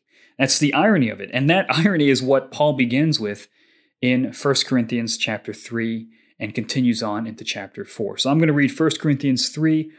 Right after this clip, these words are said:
all the way to the end of First Corinthians four. But I, brothers,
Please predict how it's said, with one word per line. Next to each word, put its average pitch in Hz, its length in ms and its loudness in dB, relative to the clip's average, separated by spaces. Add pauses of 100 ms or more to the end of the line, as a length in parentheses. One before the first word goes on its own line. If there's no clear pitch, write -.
(220)
all 147 180 4
the 147 80 4
way 139 160 2
to 131 100 -6
the 123 140 -2
end 113 360 -6 (200)
of - 100 -10
First - 400 -4
Corinthians 107 640 -6 (480)
four. - 540 -10 (1200)
But 147 260 2
I, 160 280 2
brothers, 107 640 -4